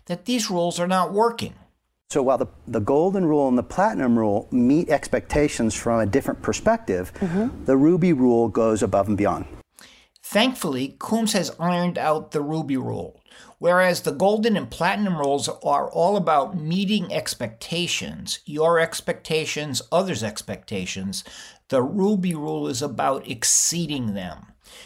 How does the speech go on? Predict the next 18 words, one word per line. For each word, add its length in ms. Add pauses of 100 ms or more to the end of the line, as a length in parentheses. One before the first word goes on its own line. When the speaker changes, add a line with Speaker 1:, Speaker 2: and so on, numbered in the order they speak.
(160)
Speaker 1:
To 100
best 380
illustrate 600
the 100
Ruby 320
Rule, 500 (260)
Coombs 320
describes 640
an 120
incident 480
with 160
his 160
wife 420
when 160
they 80
were 140
first 420
married. 520